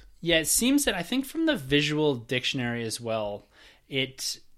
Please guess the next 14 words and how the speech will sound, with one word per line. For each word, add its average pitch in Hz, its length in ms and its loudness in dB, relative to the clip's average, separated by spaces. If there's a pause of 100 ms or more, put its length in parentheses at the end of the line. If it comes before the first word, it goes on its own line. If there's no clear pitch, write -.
it 151 160 -6
states - 500 0
that, 147 320 0
you 147 80 -4
know, 127 80 -4
he's 131 180 -6
old, 143 440 2
he 127 80 -6
has 120 120 -4
vast 123 380 -2
knowledge 127 440 0 (100)
of 117 380 -8
the 156 80 -10
past - 520 -2